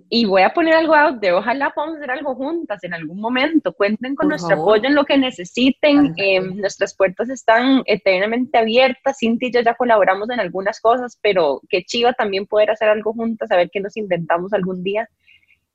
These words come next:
Speaker 1: Y bueno, em, invitamos a todas las personas que nos escuchan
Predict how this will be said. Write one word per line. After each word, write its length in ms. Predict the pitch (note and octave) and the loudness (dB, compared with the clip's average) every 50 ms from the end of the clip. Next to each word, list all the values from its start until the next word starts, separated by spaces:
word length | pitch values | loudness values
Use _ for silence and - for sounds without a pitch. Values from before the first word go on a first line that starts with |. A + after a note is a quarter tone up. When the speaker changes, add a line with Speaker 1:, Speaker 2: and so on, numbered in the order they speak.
| _ _ _ _ _ - | _ _ _ _ _ 0
Speaker 1:
Y 60 | A#3+ | 2
bueno, 360 | A#3+ C4 C4+ B3+ G#3+ F3 F3 F3 _ _ _ _ _ | 4 4 4 4 2 0 -2 -8 _ _ _ _ _
em, 720 | - A3+ A3 G#3+ G#3+ G#3+ A3 G#3+ G#3 G#3 G#3 G3 G3+ G3+ G3 G3 - _ _ _ | 0 2 4 4 2 2 0 -2 -2 -4 -4 -4 -6 -6 -8 -12 -16 _ _ _
invitamos 460 | - B3 A3+ G3+ - G#3+ G#3 A3 C4 | -2 -2 -2 0 2 2 2 2 0
a 80 | C#4 C4+ | -2 0
todas 200 | C4+ C4 B3+ B3+ | 2 2 2 2
las 140 | C4+ C4+ - | 2 -2 -4
personas 380 | - A3 A#3 A3 A3+ B3 - | -6 -6 -6 -6 -6 -6 -6
que 80 | - - | -6 -6
nos 140 | A#3 A#3 A#3 | -6 -6 -8
escuchan 680 | A#3 - - D#4+ E4 E4 - E4+ E4 E4 E4+ D#4 | -10 -6 -2 0 0 0 2 0 0 2 0 -2